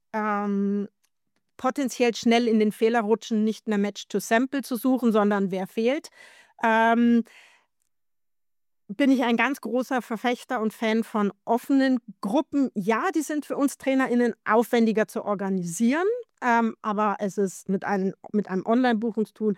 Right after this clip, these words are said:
überhaupt gar kein Hexenwerk. Und, ähm, es hat einfach extrem viele Vorteile. Ich kann für meine KundInnen auch mal, was weiß ich,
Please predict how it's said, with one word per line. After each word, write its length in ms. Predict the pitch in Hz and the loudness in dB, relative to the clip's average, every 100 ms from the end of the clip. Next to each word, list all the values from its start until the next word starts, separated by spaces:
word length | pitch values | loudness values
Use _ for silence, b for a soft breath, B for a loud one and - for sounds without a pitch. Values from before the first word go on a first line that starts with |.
| B B _ | B B _
überhaupt 380 | 311 302 220 - | 4 6 2 -2
gar 120 | 202 | -4
kein 280 | 196 196 190 - | -4 -2 -4 -6
Hexenwerk. 880 | - 247 262 - 302 254 277 302 - B B B B B - | -8 -4 -4 -4 -4 -2 -2 -4 -10 B B B B B -2
Und, 640 | 240 240 233 226 233 220 - | 4 6 6 6 4 2 -2
ähm, 640 | 233 214 214 214 214 202 - _ _ - | 0 2 2 2 0 -2 -6 _ _ -8
es 140 | - | -4
hat 160 | 262 - | -4 -2
einfach 320 | 240 233 254 - | 0 0 -2 -4
extrem 460 | 233 - - 233 240 | -6 -6 0 2 2
viele 240 | 247 233 | 0 -2
Vorteile. 520 | 214 208 208 214 202 196 | -2 -2 -2 -2 -2 -2
Ich 160 | - | -8
kann 300 | - 220 240 | 0 2 2
für 200 | 226 233 | -2 -2
meine 300 | 220 208 214 | 0 2 0
KundInnen 520 | 208 240 240 240 233 220 | 0 -2 -2 0 0 0
auch 160 | 214 | 0
mal, 420 | 214 208 202 208 208 b b b _ | 0 0 2 0 -2 b b b _
was 140 | 220 | -2
weiß 100 | 220 | 0
ich, 240 | 226 226 | -2 -2